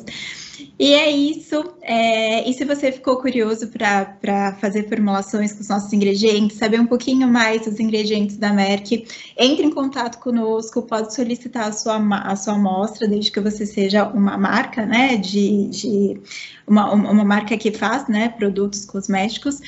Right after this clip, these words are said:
no e-mail surface solutions arroba mer-, arroba merckgroup ponto com. Eu agradeço, muito obrigada, até a próxima. Carla e Thalita, eu vou deixar um espacinho pra vocês colocarem os seus agradecimentos, as palavras finais, e eu agradeço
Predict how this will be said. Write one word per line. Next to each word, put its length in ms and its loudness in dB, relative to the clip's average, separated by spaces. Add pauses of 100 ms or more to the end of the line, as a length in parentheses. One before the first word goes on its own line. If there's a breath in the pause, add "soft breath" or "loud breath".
(260 loud breath)
no 80 6
e-mail 360 6
surface 460 -4
solutions 480 -2
arroba 320 -4
mer-, 320 0
arroba 340 0
merckgroup 560 0 (120)
ponto 280 -2
com. 340 0 (500 loud breath)
Eu 120 6
agradeço, 680 0
muito 200 -4
obrigada, 540 -6
até 180 -8
a 60 -6
próxima. 720 -4 (360 loud breath)
Carla 500 0
e 120 -2
Thalita, 640 -2 (260)
eu 80 0
vou 120 -2
deixar 240 -2
um 40 0
espacinho 460 -4
pra 160 -6
vocês 380 -4
colocarem 640 -2
os 60 -2
seus 180 -4
agradecimentos, 800 2
as 100 -10
palavras 460 -4
finais, 480 0 (420 loud breath)
e 520 2
eu 120 2
agradeço 760 0